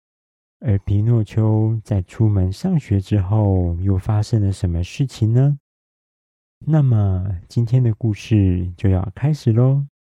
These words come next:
这天一大早，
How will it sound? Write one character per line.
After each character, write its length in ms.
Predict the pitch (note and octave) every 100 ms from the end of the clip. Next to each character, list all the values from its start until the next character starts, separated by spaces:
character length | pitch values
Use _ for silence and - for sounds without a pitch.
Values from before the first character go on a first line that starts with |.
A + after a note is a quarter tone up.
| _ _ _ _ _ _ _ _ _ _ _
这 160 | - A#2+
天 240 | G#2 A2
一 120 | G2
大 200 | G2 B2+ A#2
早， 360 | A2+ G2 F2